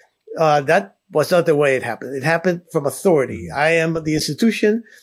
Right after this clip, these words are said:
you know, and so there was, it was depersonalized. It became, you know, like, newspapers spoke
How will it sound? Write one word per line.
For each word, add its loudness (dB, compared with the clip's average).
you 2
know, 2
and -4
so -2
there 4
was, 0
it -6
was 2
depersonalized. 0
It -4
became, 0
you 0
know, 2
like, -2
newspapers 2
spoke 0